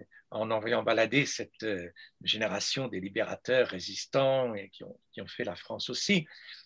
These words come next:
Donc, c'est, c'est pas facile d'exister, et surtout pour des artistes. Et un artiste se pose tout de suite cette question, euh, que faire de mieux que,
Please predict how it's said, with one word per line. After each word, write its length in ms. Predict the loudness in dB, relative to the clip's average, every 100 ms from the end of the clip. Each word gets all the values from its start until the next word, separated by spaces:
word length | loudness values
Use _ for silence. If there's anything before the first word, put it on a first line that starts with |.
| -4
Donc, 260 | 2 2
c'est, 200 | 4 4
c'est 180 | 4 6
pas 140 | 8 8
facile 400 | 8 6 4 4
d'exister, 640 | 0 -2 -6 -2 -2 -2 _ _ -10
et 60 |
surtout 360 | -4 -2 0 0
pour 180 | 0 0
des 200 | 2 2
artistes. 540 | 0 -4 -8 -8 -12 -20 -20 -16
Et 80 | -8
un 80 | -4
artiste 380 | -2 2 2 2
se 60 |
pose 200 | -2 -4
tout 120 | -2 -2
de 40 |
suite 200 | -2 -4
cette 120 | -8
question, 520 | -6 -4 0 2 2
euh, 120 | 0 -6 -12 -16 -20 -6
que 140 | 2 4
faire 260 | 6 6
de 100 | 6
mieux 280 | 4 4 4
que, 420 | 2 -4 -4 -6